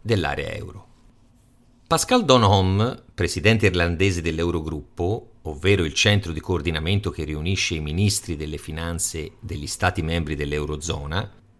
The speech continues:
ha accusato l'Italia di mettere a repentaglio la rete di sicurezza comune, dopo la bocciatura da parte della Camera della ratifica del nuovo trattato del mes,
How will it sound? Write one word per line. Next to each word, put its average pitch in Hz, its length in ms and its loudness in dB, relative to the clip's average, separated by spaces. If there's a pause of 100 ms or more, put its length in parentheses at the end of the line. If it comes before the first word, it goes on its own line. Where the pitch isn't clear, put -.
(160)
ha 135 100 6
accusato 175 460 2
l'Italia 220 580 0
di 143 140 -2
mettere 165 360 2
a 156 60 2
repentaglio 135 1080 -2 (140)
la 120 220 4
rete 156 400 4
di 175 120 -2
sicurezza 170 720 -4
comune, 113 540 -4 (320)
dopo 120 320 4
la 113 100 6
bocciatura 139 580 2
da 95 120 -2
parte 104 360 0
della 92 240 0
Camera 110 460 2
della 87 260 0
ratifica 101 560 0
del 82 160 -2
nuovo 90 240 0
trattato 82 460 -4
del 80 160 -4
mes, - 440 -2